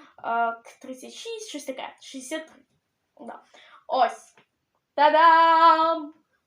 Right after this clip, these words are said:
Вам подобається? Правда? Якщо подобається, то ставте лайки, підписуйтесь на канал.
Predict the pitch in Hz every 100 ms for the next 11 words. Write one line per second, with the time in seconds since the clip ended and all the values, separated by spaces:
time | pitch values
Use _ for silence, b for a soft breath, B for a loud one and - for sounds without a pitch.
0 | - 294 285 277 277 494 539 277 - _
1 | 277 339 392 - _ B B B 277 277
2 | 415 349 349 285 349 359 294 262 262 262
3 | 311 - 349 349 330 311 294 311 320 262
4 | - 226 277 277 285 269 254 262 262 247
5 | 233 262 285 220